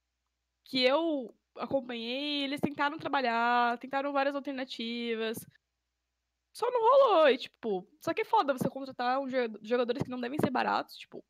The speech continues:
Gorila, e não funcionar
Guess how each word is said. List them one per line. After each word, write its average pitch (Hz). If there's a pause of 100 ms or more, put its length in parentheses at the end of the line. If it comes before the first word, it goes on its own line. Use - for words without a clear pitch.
(240)
Gorila, 226 (1120)
e 285
não 370
funcionar 359